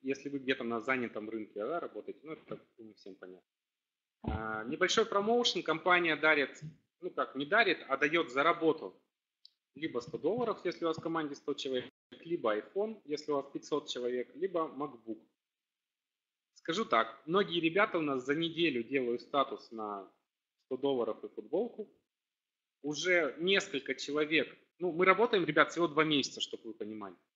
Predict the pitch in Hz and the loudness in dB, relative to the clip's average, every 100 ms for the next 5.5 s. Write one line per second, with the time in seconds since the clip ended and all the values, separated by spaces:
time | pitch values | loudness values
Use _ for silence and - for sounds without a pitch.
0 | _ 117 135 196 175 151 139 113 - _ | _ 2 4 4 4 4 2 -2 -12 _
1 | _ _ _ _ _ 123 - 123 107 113 | _ _ _ _ _ -4 0 0 2 0
2 | - 101 - 98 - 104 95 - _ _ | 0 -10 -12 -16 -12 -10 -10 -14 _ _
3 | _ _ _ _ _ 131 170 165 190 151 | _ _ _ _ _ 0 2 6 6 6
4 | - 233 226 170 147 135 139 139 - 143 | 0 0 0 2 2 0 0 -2 -2 0
5 | 110 - - 143 226 | 0 0 -4 -4 -6